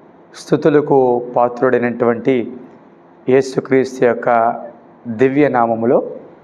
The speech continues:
ఈ వర్తమానం వింటున్న మీ అందరికీ House of Praise Ministries కాకినాడ తరపున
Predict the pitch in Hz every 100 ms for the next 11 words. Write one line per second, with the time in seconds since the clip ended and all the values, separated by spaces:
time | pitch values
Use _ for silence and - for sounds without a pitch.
0 | _ - - - - - 123 120 113 -
1 | 135 131 127 123 113 - 120 113 113 110
2 | - - - - - - - 127 117 117
3 | 120 117 - 202 - - - - - -
4 | - 131 127 139 - 131 120 - 120 120
5 | 117 - 117 - - 120 113 123 117 113
6 | 120 113 113 113